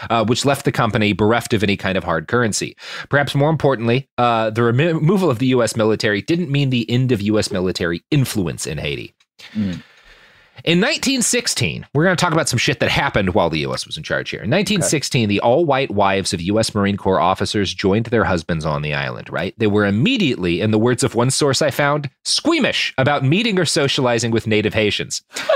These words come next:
Speaker 1: You have to remember, these women are white women coming from the segregated United States, where many
Speaker 2: Yes.
Speaker 1: of them had probably never met a black person who wasn't a servant.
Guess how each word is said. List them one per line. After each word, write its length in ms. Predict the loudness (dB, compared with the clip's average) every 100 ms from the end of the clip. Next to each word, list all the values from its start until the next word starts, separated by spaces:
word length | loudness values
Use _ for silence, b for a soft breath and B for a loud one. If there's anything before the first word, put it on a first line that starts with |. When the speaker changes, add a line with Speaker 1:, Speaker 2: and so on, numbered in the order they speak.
| 0 0
Speaker 1:
You 120 | 2
have 180 | 2 0
to 80 | 0
remember, 360 | 0 0 -2 B -6
these 220 | 0 0 0
women 260 | 0 0
are 120 | 2
white 180 | 2 2
women 300 | 2 0 0
coming 240 | 0 0 0
from 140 | 0
the 80 | 0
segregated 600 | 0 0 0 0 0 0
United 420 | 0 0 0 -2
States, 400 | 0 0 0 -2
where 120 | 0
many 240 | 2 2 0
Speaker 2:
Yes. 60 |
Speaker 1:
of 20 | 0
them 140 | 0
had 160 | 0 0
probably 420 | 0 2 2 2
never 240 | 2 2
met 160 | 2 0
a 60 |
black 280 | 2 0 0
person 280 | 0 0 -2
who 100 | -2
wasn't 340 | 0 0 0
a 60 | -2
servant. 460 | 0 0 -2 -8